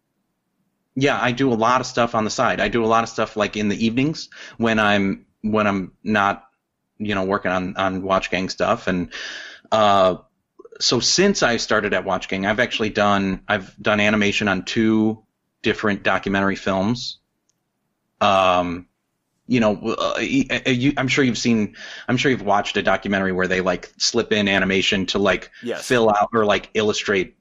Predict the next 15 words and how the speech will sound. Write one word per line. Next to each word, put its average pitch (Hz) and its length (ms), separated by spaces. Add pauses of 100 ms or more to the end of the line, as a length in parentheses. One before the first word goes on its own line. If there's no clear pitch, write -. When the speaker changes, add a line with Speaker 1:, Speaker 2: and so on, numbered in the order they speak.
(180)
Speaker 1:
somebody's 101 420
anecdote, 95 720 (340)
um, 90 500
or, 101 240
like, 92 440
uh, - 60 (280)
show 98 680
how 92 240
a 85 60
science 92 360
experiment 90 480
works, 92 300
kind 92 200
of 87 60
thing. 90 280